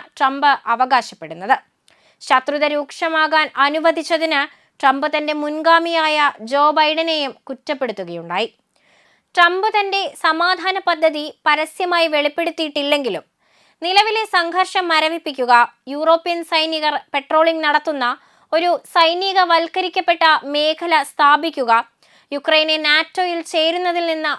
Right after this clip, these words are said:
വിലക്കുക എന്നീ നിർദ്ദേശങ്ങളാണ് ട്രംപ് മുന്നോട്ട് വയ്ക്കുന്നത്. എന്നാൽ, ട്രംപിന്റെ ഈ നിർദ്ദേശം റഷ്യ തള്ളിക്കളഞ്ഞിട്ടുണ്ട്. യുക്രൈനിലെ സംഘർഷം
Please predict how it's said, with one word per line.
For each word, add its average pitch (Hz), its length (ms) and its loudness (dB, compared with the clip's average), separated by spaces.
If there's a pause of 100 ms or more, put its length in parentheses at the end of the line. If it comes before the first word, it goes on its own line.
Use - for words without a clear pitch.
(140)
വിലക്കുക 285 540 -2 (140)
എന്നീ 269 260 -2 (100)
നിർദ്ദേശങ്ങളാണ് 311 800 0 (240)
ട്രംപ് 277 320 0 (200)
മുന്നോട്ട് 240 380 -6
വയ്ക്കുന്നത്. 180 460 -6 (680)
എന്നാൽ, 403 240 2 (100)
ട്രംപിന്റെ 381 500 0
ഈ - 20 -4 (120)
നിർദ്ദേശം 330 640 -4 (180)
റഷ്യ 269 360 0 (140)
തള്ളിക്കളഞ്ഞിട്ടുണ്ട്. 202 840 -4 (420)
യുക്രൈനിലെ 262 500 -2
സംഘർഷം 285 580 -6